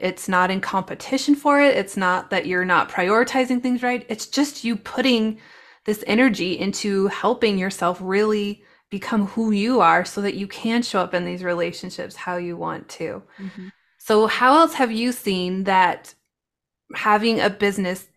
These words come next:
Speaker 1: helps relationships?
Speaker 2: I just think kind of what you talked about right there. It's kind of this process of growing, of trusting yourself, because a lot of the stuff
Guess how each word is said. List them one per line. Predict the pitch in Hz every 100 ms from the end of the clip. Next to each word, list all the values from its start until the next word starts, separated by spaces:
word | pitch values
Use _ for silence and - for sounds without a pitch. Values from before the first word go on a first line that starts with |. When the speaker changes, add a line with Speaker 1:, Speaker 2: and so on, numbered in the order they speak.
| -
Speaker 1:
helps | 220 208 185 - -
relationships? | 196 180 170 170 - - - - - -
Speaker 2:
I | - 226
just | 226 226
think | 202 -
kind | - 208
of | 190
what | 185 180
you | 170 175
talked | 175 - 180 175
about | 180 175
right | 175 185
there. | 190 185
It's | 214
kind | - 247
of | 254
this | 240
process | 233 196 180 185 185 190 -
of | 180 170
growing, | 175 165 175 190
of | 185
trusting | 175 175 170 - 180
yourself, | 170 - 165 170 202
because | 208 208 185 185
a |
lot | 180 185 190
of | 226
the | 226
stuff | 220 - 185 202 -